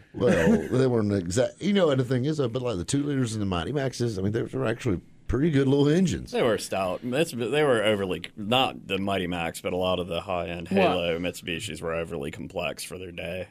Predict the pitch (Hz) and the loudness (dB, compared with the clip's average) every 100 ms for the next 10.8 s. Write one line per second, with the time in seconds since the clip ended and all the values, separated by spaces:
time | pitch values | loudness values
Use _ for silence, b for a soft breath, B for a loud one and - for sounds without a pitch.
0 | _ 151 165 160 139 147 139 127 113 110 | _ 0 2 4 4 2 2 2 2 2
1 | 110 104 120 117 117 123 139 120 113 107 | 0 0 0 2 2 0 0 2 2 2
2 | 110 104 104 107 107 110 110 107 107 107 | 0 0 0 0 0 0 0 0 -2 0
3 | 113 117 110 101 113 110 107 104 - - | -2 0 -2 0 0 0 0 -2 -6 -8
4 | 104 71 - - - _ - 139 117 110 | -4 -6 -8 -16 -20 _ -12 -4 -2 0
5 | 107 107 113 104 104 110 104 113 110 110 | -2 -2 -2 0 -2 -4 -2 -2 0 2
6 | 107 104 110 110 104 - 117 104 120 110 | 2 0 0 -2 -2 -4 -4 -2 -2 -2
7 | 107 101 - 120 110 104 117 127 123 117 | -2 -4 -4 -2 -2 -2 0 2 2 0
8 | 110 107 104 110 104 104 107 104 110 104 | 0 0 0 0 -2 -2 -2 -2 -2 -2
9 | 113 98 - 110 101 - - 123 - - | -2 -4 -4 -4 -4 -8 -14 -14 -10 -12
10 | - - 139 143 131 123 160 92 | -12 -10 -2 2 2 2 0 -2